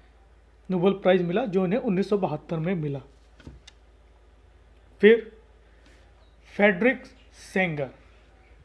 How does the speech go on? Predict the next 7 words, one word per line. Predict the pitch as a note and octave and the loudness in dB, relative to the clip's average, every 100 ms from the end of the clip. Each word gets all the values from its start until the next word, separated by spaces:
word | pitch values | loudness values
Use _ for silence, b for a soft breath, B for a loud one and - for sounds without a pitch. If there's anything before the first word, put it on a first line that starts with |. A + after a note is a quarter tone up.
| _ _ _ _ - _ _ _ _ _ | _ _ _ _ -20 _ _ _ _ _
इन्हें | G3+ B3+ - | 0 2 2
इंसुलिन | A3+ G3+ G#3 A#3 C4 D#3+ C3+ - _ F3 | -2 0 2 4 2 0 -8 -20 _ -6
मॉलिक्यूल | F#3+ G3+ - G#3+ A3 | -4 -4 -4 -4 -2
की | A3 | -6
संरचना | - F#3+ F3 G3 G3+ D3+ - b b b b _ _ _ _ _ _ _ _ _ _ _ _ _ _ - | -4 -8 -6 -4 -2 -4 -10 b b b b _ _ _ _ _ _ _ _ _ _ _ _ _ _ -8
की | F#3+ - | -6 -6
खोज | - G3 A3+ D#3 | 2 6 6 4